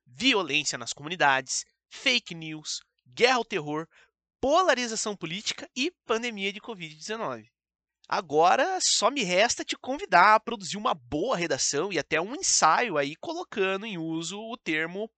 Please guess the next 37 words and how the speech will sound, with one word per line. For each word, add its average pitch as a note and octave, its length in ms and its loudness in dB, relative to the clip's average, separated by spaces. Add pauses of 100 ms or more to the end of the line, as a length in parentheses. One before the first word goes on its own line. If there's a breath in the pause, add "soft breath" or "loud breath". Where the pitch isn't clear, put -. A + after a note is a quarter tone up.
pânico F3 340 -2
moral F3 520 2 (160)
de C4 80 -18
uma D#4+ 100 -10
maneira D#3 380 -4 (120)
bem C3+ 220 -4
aplicada. C3 580 -4 (320)
Este C#4 320 0
foi G#3+ 380 -2
mais G#3 320 0
um B3 100 -8 (140)
Pílula C4+ 320 0
Conceitual. G3+ 640 -2 (100)
Eu C#3 100 0
espero F3 260 0
que F3 100 -8
vocês E3+ 160 -2
tenham D#3 180 -6
gostado F3 720 4
desse B2+ 240 -6
novo C#3 220 -6
conceito D3 440 -4
que - 60 -12
eu C3 60 -12
tenho C3 160 -8
apresentado. B2+ 680 -4 (460 soft breath)
Eu C3+ 80 -8
convido E3 320 -6
a E3 60 4
todos E3 280 -4
que C#3 120 -8
sigam, E3 360 0
que C3+ 120 -12
favoritem C#3+ 520 -4
o C3+ 40 -8
nosso C3 200 -8
podcast, B2 760 -6